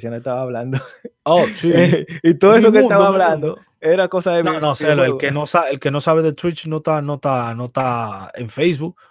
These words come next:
Speaker 2: no está
Speaker 1: Sí,
Speaker 2: en
Speaker 1: pero
Speaker 2: Instagram,
Speaker 1: eso,
Speaker 2: no
Speaker 1: eso es dentro
Speaker 2: oye,
Speaker 1: de tu
Speaker 2: Twitch.
Speaker 1: mundo, si Ander, tú piensas que
Speaker 2: Celo, Celo, igualmente que hay gente que no conocen a la tigresa, men.
Speaker 1: Pues
Speaker 2: Y
Speaker 1: lo
Speaker 2: no es
Speaker 1: está.
Speaker 2: mi mundo, ¿me entiendes?
Speaker 1: <laughs> Exactamente.
Speaker 2: Eh, eh, está, está, está bien que tú lo hayas mencionado porque realmente hay que sa-,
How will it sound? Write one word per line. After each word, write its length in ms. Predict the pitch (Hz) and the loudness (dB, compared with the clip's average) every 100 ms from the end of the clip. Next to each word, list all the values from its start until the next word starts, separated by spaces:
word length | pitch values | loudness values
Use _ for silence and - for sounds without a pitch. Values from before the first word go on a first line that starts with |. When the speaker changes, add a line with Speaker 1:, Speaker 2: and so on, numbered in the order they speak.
| - | -10
Speaker 2:
no 100 | 127 | -6
está 140 | - | -2
Speaker 1:
Sí, 60 | 156 | -2
Speaker 2:
en 40 | |
Speaker 1:
pero 100 | 151 190 | 0 -2
Speaker 2:
Instagram, 420 | 117 147 151 156 | -2 -4 -4 -6
Speaker 1:
eso, 200 | 117 147 | -6 -4
Speaker 2:
no 60 | |
Speaker 1:
eso 280 | 135 131 156 | -4 -2 0
es 60 | 147 | 2
dentro 280 | 147 147 147 | 0 -2 -4
Speaker 2:
oye, 60 | 139 | -4
Speaker 1:
de 40 | |
tu 40 | 139 | -6
Speaker 2:
Twitch. 140 | 120 | -6
Speaker 1:
mundo, 320 | 110 131 104 | -6 -6 -8
si 100 | 98 | -8
Ander, 280 | 107 104 104 | -8 -8 -10
tú 140 | - 127 | -10 -8
piensas 360 | 135 139 143 | -8 -6 -6
que 80 | 143 | 0
Speaker 2:
Celo, 260 | 160 151 107 - _ _ _ _ | 0 0 -6 -20 _ _ _ _
Celo, 340 | - 165 131 - | -2 0 0 -6
igualmente 720 | 135 120 123 131 139 143 156 | -8 -4 -2 -2 -6 -6 -8
que 80 | 151 | -4
hay 120 | 156 | -4
gente 280 | 147 160 170 | -4 -8 -8
que 100 | 175 | -8
no 100 | 170 | -6
conocen 360 | 170 175 170 175 | -6 -6 -6 -4
a 40 | |
la 120 | 175 170 | -4 -4
tigresa, 480 | 180 185 233 - | -8 -6 -8 -10
men. 340 | 131 170 220 151 _ _ _ _ | -10 -10 -10 -16 _ _ _ _
Speaker 1:
Pues 140 | - 139 | -8 -4
Speaker 2:
Y 40 | |
Speaker 1:
lo 60 | 127 | -2
Speaker 2:
no 60 | |
es 60 | 139 | 0
Speaker 1:
está. 80 | 196 | 0
Speaker 2:
mi 40 | |
mundo, 460 | 196 262 320 196 - - | 0 0 0 -4 -6 -14
¿me 60 | 175 | -6
entiendes? 360 | 247 196 127 | -4 -2 -4
Speaker 1:
<laughs> 140 | 143 - | -6 -6
Exactamente. 640 | 160 - 175 190 156 - | -4 0 0 -2 -8 -20
Speaker 2:
Eh, 20 | _ _ - - - | _ _ -20 -14 -6
eh, 140 | 127 127 | -4 -4
está, 360 | 131 - 139 - | -4 -2 -2 -4
está, 400 | - 139 139 - | -2 0 0 -2
está 320 | _ 147 160 | _ -4 -2
bien 200 | 175 185 | -2 -2
que 80 | 190 | -6
tú 140 | 151 | -4
lo 100 | 151 | -4
hayas 200 | 151 156 | -4 -4
mencionado 400 | 170 165 185 170 | -8 -10 -8 -8
porque 220 | 175 135 | -10 -12
realmente 420 | 117 113 113 117 120 | -12 -12 -10 -10 -12
hay 40 | |
que 120 | 117 117 | -12 -12
sa-, 200 | 117 | -12